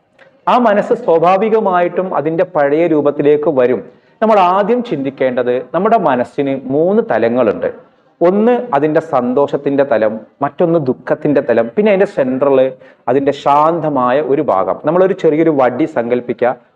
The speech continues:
വടിയുടെ ഒരറ്റത്ത് ദുഃഖമാണെങ്കിൽ ഒരറ്റത്ത് സന്തോഷം, ഇടയിൽ ശാന്തത. നമ്മൾ സാധാരണ ഒരാളെ മനുഷ്യൻ, ഒരു മനുഷ്യന്റെ മനസ്സ് ഒന്നുകിൽ ഭയങ്കരമായിട്ട് ദുഃഖത്തിലോ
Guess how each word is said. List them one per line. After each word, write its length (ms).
വടിയുടെ 340
ഒരറ്റത്ത് 800
ദുഃഖമാണെങ്കിൽ 840
ഒരറ്റത്ത് 380
സന്തോഷം, 640
ഇടയിൽ 260
ശാന്തത. 460
നമ്മൾ 180
സാധാരണ 460
ഒരാളെ 360
മനുഷ്യൻ, 460
ഒരു 160
മനുഷ്യന്റെ 420
മനസ്സ് 340
ഒന്നുകിൽ 480
ഭയങ്കരമായിട്ട് 760
ദുഃഖത്തിലോ 580